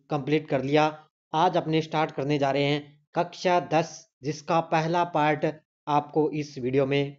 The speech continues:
मिलने वाला है। तो पहले पार्ट से इसकी स्टार्ट होगी कक्षा दस की, नाइन्थ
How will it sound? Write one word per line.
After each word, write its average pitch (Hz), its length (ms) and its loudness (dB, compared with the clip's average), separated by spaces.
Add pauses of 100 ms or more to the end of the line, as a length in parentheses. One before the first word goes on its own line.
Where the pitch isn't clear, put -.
(100)
मिलने 143 300 0
वाला 127 260 -2
है। 127 100 -10
तो 131 120 -8
पहले 147 340 0
पार्ट 143 300 -2
से 147 300 -2 (280)
इसकी 147 280 -2
स्टार्ट 147 320 -2
होगी 139 180 -2
कक्षा 143 380 -4
दस 175 340 -2
की, 139 460 -8 (140)
नाइन्थ 160 520 -2